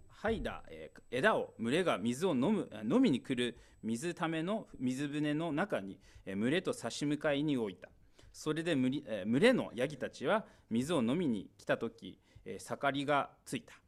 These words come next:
こうして羊やヤギは、えー、枝の前で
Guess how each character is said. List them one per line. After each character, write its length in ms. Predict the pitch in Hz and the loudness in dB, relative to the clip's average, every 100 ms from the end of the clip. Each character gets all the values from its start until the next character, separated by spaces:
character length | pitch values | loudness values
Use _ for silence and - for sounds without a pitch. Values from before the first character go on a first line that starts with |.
| _ _ _ _ | _ _ _ _
こ 200 | - 196 | 2 4
う 60 | 202 | 4
し 100 | - | 0
て 240 | 190 180 | -4 -4
羊 440 | - - 156 139 147 | -8 -6 -6 0 2
や 200 | 147 - | 2 2
ヤ 120 | 147 | -2
ギ 160 | 190 117 | 0 0
は、 280 | 104 135 - 107 | 0 -2 -4 -10
え 120 | 98 | -6
ー、 20 | 120 | -2
枝 140 | 127 | 0
の 140 | 131 127 | 2 2
前 240 | 175 170 | 2 0
で 220 | 107 92 | -2 -8